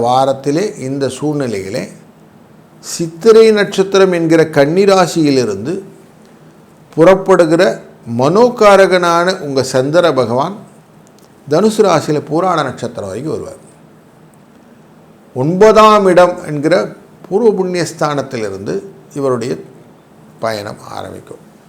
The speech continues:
ஒரு ரெண்டரை நாள் அப்படிங்கிற கணக்குல இவர் மூவ் ஆவார். சித்திரை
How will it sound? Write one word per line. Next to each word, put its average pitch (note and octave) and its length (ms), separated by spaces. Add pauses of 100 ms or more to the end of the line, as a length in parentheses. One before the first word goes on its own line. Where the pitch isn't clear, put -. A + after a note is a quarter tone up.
(100)
ஒரு B2 180
ரெண்டரை D3 320 (120)
நாள் C#3+ 180 (120)
அப்படிங்கிற A#2+ 440
கணக்குல A#2+ 420 (520)
இவர் A2 220
மூவ் A2+ 200
ஆவார். - 240 (1800)
சித்திரை B3+ 360